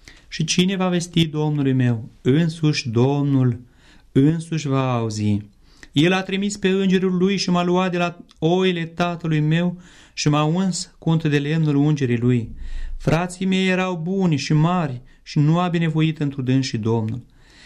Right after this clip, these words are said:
Ieșit am într-o întâmpinare a celui de alt neam și m-a blestemat cu idolii lui, iar eu, smulgându-i sabia, i-am tăiat capul și am ridicat o cara de pe fiii lui Israel.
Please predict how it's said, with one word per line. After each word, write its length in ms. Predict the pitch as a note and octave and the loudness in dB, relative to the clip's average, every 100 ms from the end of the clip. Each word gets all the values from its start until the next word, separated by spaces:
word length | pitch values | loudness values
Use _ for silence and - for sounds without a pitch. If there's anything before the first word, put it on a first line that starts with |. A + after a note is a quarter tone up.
| - - | -20 0
Ieșit 440 | A#2 B2 - E3 | 2 2 0 -2
am 120 | E3+ E3+ | -2 -6
într-o 240 | D#3+ E3+ | -4 0
întâmpinare 720 | E3 D#3 E3 E3 D#3 E3 D#3+ | 0 0 -2 0 2 2 -2
a 40 | |
celui 400 | D#3 D#3+ D#3 D#3+ - | -4 -2 -2 -2 -4
de 140 | B2+ | -2
alt 280 | C3 C#3 C3+ | 0 0 -2
neam 560 | C#3 C#3 E3+ F#3 F#3 - - - | 0 0 0 -2 -6 -14 -20 -12
și 180 | - C3+ | -2 2
m-a 140 | C3 | 2
blestemat 600 | C#3 D3 D3+ D3+ E3+ D#3+ | 0 -4 0 -2 0 -6
cu 120 | - C#3 | -4 -2
idolii 360 | C#3 B2+ B2 | 0 2 2
lui, 340 | A#2+ B2+ G#2 - - - | 2 2 0 -10 -20 -12
iar 240 | - G#2 G#2 | 0 2 2
eu, 440 | A#2+ D#3+ E3+ - - - - | 2 2 -2 -8 -20 -20 -14
smulgându-i 680 | - B2+ C3+ C3+ D3+ C3 B2 | 0 2 2 2 0 0 -2
sabia, 760 | - C#3 D#3 C#3+ D3 C#3+ C#3 - _ | 0 0 0 -2 -2 -2 -4 -14 _
i-am 220 | - A#2+ B2 | -2 0 2
tăiat 360 | C3+ D3 C#3 | 0 0 -4
capul 680 | - C#3+ D3+ D3+ C#3 C#3 C#3 - - | -4 -2 -2 -2 -4 -4 -6 -14 -14
și 160 | - | 0
am 160 | B2+ C3 | 2 4
ridicat 380 | C3+ C3+ E3 D#3 | 2 0 -4 -4
o 100 | C#3 | -6
cara 460 | - D3 D3 C#3 | -2 -2 0 -2
de 100 | C3 | -4
pe 120 | B2+ A2 | -4 -6
fiii 420 | - C3+ C#3 B2+ | -2 0 2 2
lui 120 | B2 | 0
Israel. 540 | A2+ A2 G2+ G#2 G2 | -2 0 2 2 -2